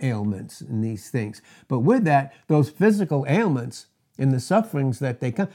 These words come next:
to teach us to rely on him and not the world. And to be his own. But I, but I truly wish above all things that you may prosper and be in health, spiritual health too,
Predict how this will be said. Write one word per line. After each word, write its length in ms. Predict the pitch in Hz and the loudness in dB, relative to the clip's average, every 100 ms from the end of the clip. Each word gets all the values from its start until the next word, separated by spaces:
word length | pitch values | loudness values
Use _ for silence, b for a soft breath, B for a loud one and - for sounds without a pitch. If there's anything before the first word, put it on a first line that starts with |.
| - | -4
to 80 | 165 | -2
teach 320 | - 220 220 | 0 0 0
us 140 | 190 | -4
to 140 | - 185 | 0 0
rely 480 | 190 156 151 214 262 | 2 2 0 0 -2
on 180 | 165 110 | -2 -4
him 380 | 101 104 80 - _ _ _ _ _ - | -6 -6 -8 -12 _ _ _ _ _ -4
and 200 | 127 123 | 0 2
not 260 | 131 123 | 2 0
the 80 | 120 | -4
world. 540 | 92 117 98 - - - _ _ _ _ _ _ _ _ _ b b b b b b - | -4 -6 -8 -12 -16 -20 _ _ _ _ _ _ _ _ _ b b b b b b 2
And 240 | 135 127 | 4 6
to 100 | 139 | 6
be 300 | 117 147 143 | 6 8 8
his 260 | 139 139 110 | 8 6 4
own. 380 | 131 110 92 95 b b | 0 -2 -6 -12 b b
But 120 | 127 | 2
I, 200 | 135 139 | 4 2
but 180 | 120 135 | 0 2
I 160 | 131 135 | 4 4
truly 380 | - 202 214 202 | 4 6 8 6
wish 260 | 196 165 | 6 4
above 320 | 156 135 127 | 2 2 2
all 240 | 165 214 208 | 2 4 2
things 320 | - 190 135 | 2 2 2
that 140 | 156 | 2
you 120 | 156 170 | 2 4
may 200 | 160 156 | 4 2
prosper 640 | - 175 214 220 - 208 | 0 0 0 0 2 4
and 100 | 185 | 6
be 220 | 185 208 | 6 6
in 80 | 202 | 6
health, 340 | 170 190 131 - | 4 2 0 -4
spiritual 520 | - 262 226 - 131 | 0 2 2 2 0
health 260 | 123 117 | 0 -2
too, 160 | - 196 | 0 0